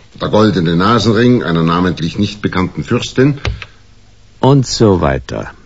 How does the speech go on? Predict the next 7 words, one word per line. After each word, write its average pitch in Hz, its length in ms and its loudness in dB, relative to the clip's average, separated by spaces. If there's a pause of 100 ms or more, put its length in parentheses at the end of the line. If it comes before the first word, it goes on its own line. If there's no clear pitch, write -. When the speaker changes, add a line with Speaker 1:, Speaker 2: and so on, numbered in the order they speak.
(140)
Speaker 2:
Rund 113 320 0
drei 117 240 0
Dutzend 101 480 -2
Klunker, 69 500 -2
Gold, 101 300 2 (100)
Silber, 85 540 -2
Edelsteine. 64 680 -4